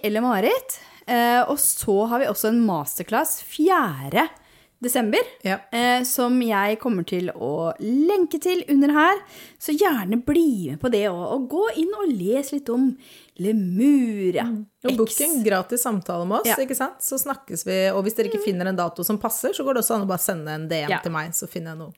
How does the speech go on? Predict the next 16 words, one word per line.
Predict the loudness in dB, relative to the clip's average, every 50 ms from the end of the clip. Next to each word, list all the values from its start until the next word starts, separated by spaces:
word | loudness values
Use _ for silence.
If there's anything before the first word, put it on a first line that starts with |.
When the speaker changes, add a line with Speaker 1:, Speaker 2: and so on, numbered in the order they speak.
| _ _ _
Speaker 1:
Ja. | 0 0 0 -2 -6 -20 -20 -20 -20 -20 -20 -20 _ -8
Fordi | -4 -2 -2 0 0 0
det | 2
er | 2 2 2 2
alltid, | 2 0 -2 -2 -2 0 2 2
eh, | 2 2 2 2
muligheter, | 2 2 2 0 0 -2 -2 -2
selv | 0 0 0
om | 0
du | -2 -2
ikke | -4 -4 -4
finner | -4 -4 -4 -2 -2 -4
det | -4 -6 -6
i | -6 -6 -6
den | -4 -4 -6 -6 -8 -10 _
kalenderen, | -14 -14 -12 -10 -10 -10 -10 -8 -6 -6 -6 -6 -4 -2 0 0 0 -2